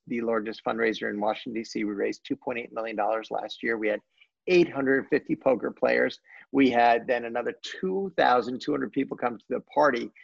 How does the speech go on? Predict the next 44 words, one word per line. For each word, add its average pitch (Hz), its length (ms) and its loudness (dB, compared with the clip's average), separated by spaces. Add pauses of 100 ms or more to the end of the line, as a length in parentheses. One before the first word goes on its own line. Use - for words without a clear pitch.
(280)
We 156 140 8
have 147 260 6 (400)
truly, 240 320 4
I 175 40 2
think, 165 200 -2
the 147 100 2
largest, 156 600 2 (100)
the 135 160 -4
longest 190 560 2
running 147 300 -4
event 135 400 -6
in 135 160 -10
the 131 80 -10
city. 139 340 0
It's 135 160 -6
a 165 80 -4 (100)
thirteen 196 540 0 (160)
hour 160 480 6
event. 131 380 -2 (320)
And, 143 480 0
you 151 80 -2
know, 147 220 2
I 139 240 0
applaud 165 520 0 (100)
everybody 156 500 -2
that 131 120 -10
makes 143 300 -6
it 143 160 -18
through 143 160 -4
the 131 100 -2
whole 139 260 4
event. 131 280 0
It 113 100 -18
starts 151 320 0
at 139 60 -2
eleven 131 300 -4
o'clock 117 240 -4
in 104 60 -20
the 120 60 -20
morning. 123 340 -6 (600)
And 156 200 2
it 151 120 2
is, 147 320 2
uh, 139 320 4